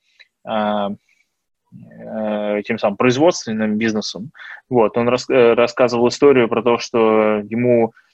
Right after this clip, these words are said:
э, все идеи относительно, значит, э, развития его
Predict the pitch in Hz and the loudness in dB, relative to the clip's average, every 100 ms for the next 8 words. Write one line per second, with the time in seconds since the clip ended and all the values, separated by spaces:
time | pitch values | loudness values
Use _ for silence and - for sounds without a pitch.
0 | _ - 117 110 107 - - 127 117 110 | _ -10 -2 2 0 0 0 2 2 2
1 | 127 123 113 107 110 107 127 120 110 107 | 4 4 4 2 -2 -2 -4 -2 -2 2
2 | 107 104 104 _ - - _ - 107 - | 2 2 -2 _ -20 -20 _ -6 -6 -6
3 | 107 - - 107 104 104 101 101 110 127 | -10 -14 -6 -2 0 0 0 0 0 0
4 | 131 123 107 110 127 123 110 | 0 -2 -2 2 4 4 2